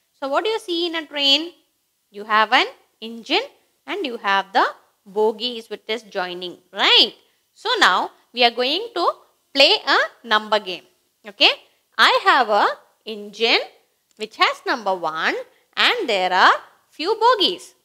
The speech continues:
right? But few bogies does not have any number written on it, right? So we have to find out which number will come in which bogie and we need to complete this train. So shall we begin it?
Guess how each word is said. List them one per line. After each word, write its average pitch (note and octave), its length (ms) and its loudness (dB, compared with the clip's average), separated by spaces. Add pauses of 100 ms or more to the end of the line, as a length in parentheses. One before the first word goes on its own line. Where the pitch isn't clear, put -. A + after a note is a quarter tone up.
(220)
right? C#4+ 300 4 (320)
But G#3 300 6 (260)
few A4+ 320 2
bogies F#4+ 500 2
does A3+ 200 -6
not E4 220 2
have E4+ 260 4
any F4 200 -4
number A3 380 0
written F4 260 -2
on D#4 200 2
it, G3 160 0 (100)
right? C#4+ 400 4 (300)
So A3 220 -8
we B3+ 260 2
have G4 260 4
to F#4+ 100 -2
find C#4+ 380 -2
out D4+ 320 4 (220)
which F4 320 0
number F4 340 2
will E4 200 -2
come D4+ 280 0
in D4+ 140 -2
which B3+ 260 -6
bogie A3 400 2 (300)
and G#4+ 240 2
we A#3+ 160 -2
need G#3+ 340 -8
to F#4 100 4 (400)
complete A3 520 -6
this - 340 4 (400)
train. G3+ 320 2 (220)
So - 120 -16
shall G#3 240 0
we C4 120 0
begin C4+ 320 4
it? D5+ 180 4